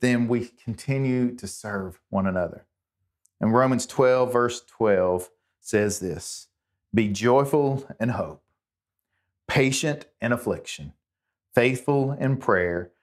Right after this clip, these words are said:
share with the Lord's people who are in need, and practice hospitality." You can sum up all the one another commands by simply saying,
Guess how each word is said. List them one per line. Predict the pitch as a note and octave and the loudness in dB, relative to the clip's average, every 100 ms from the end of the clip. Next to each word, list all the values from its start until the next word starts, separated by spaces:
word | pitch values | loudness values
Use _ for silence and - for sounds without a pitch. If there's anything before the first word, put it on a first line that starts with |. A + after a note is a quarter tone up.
| _ _ | _ _
share | - - C3 C#3 | -4 2 4 4
with | C#3 | 2
the | A2+ | 0
Lord's | A#2+ B2+ B2+ | 2 0 -2
people | - B2 C3 | -4 -2 -2
who | A#2+ B2+ | 2 2
are | A#2+ | 2
in | B2+ B2 A#2 | 0 0 0
need, | G2+ G2+ G2+ | 0 0 -4
and | G2 F2+ | -8 -10
practice | _ C3+ B2 B2 E2+ D#2+ - - | _ 0 0 0 -6 -10 -12 -8
hospitality." | F#2 - F#2+ G#2 E2+ D2 C#2 - _ _ _ _ _ _ _ _ _ _ _ A#2 | -8 -6 -6 -4 -4 -6 -14 -18 _ _ _ _ _ _ _ _ _ _ _ -2
You | A2 | 0
can | A#2 | 0
sum | G#2 - C3 C3 | 0 0 2 2
up | B2+ - | 0 2
all | A#2+ C3 C3 | 2 4 2
the | B2 A2 | 2 -2
one | G#2 A#2 B2 B2 | -4 -4 -2 0
another | B2 B2 A#2+ | 0 0 -2
commands | A#2+ A#2 A2+ G#2+ G2+ | -2 -2 0 0 0
by | G2 G#2+ G2+ | 2 2 2
simply | - B2 A#2+ B2 A#2 A2 | 0 -2 0 2 2 0
saying, | - A#2+ A2+ A2 G#2+ | 0 0 2 -2 -4